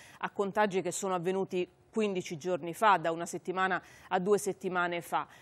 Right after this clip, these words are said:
E poi, se questa è la tendenza, il vero rischio è che si arrivi all'inizio dell'autunno e quindi alla riapertura, alla vigilia della riapertura delle scuole,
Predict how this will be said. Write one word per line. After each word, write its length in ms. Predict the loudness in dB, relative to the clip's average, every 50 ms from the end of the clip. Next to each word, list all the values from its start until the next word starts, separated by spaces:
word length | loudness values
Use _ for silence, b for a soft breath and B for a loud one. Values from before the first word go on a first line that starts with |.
| B B
E 140 | 0 0 4
poi, 220 | 6 6 6 6
se 160 | 4 0 -2
questa 360 | 4 6 6 6 8 6 4
è 40 | 4
la 100 | 4 4
tendenza, 640 | 4 2 0 2 4 4 4 4 4 2 0 0 0
il 160 | 0 2 6
vero 300 | 8 8 8 10 8 4
rischio 400 | 4 2 0 -2 -2 0 0 0
è 40 | 0
che 140 | -2 -4
si 160 | -6 -4 -2 -2
arrivi 440 | -2 0 0 0 0 0 2 2
all'inizio 640 | 4 2 2 2 0 0 0 -2 -2 -2 -4 -4 -2
dell'autunno 640 | -2 0 0 0 0 -2 -2 -2 -2 0 0 -2 -4
e 60 | -6
quindi 320 | -4 -4 -4 -2 -2 0
alla 160 | 0 0 0
riapertura, 720 | 0 0 -2 -2 -2 -4 -6 -8 -8 -6 -2 0 0 2 2
alla 140 | 0 0 -2
vigilia 340 | -4 -4 -4 -2 -2 0 0
della 220 | 0 2 0 0
riapertura 560 | 0 -2 -4 -6 -8 -10 -4 -2 0 0 0
delle 180 | 0 -2 -4 -4
scuole, 500 | -6 -6 -2 2 4 4 6 4 4 2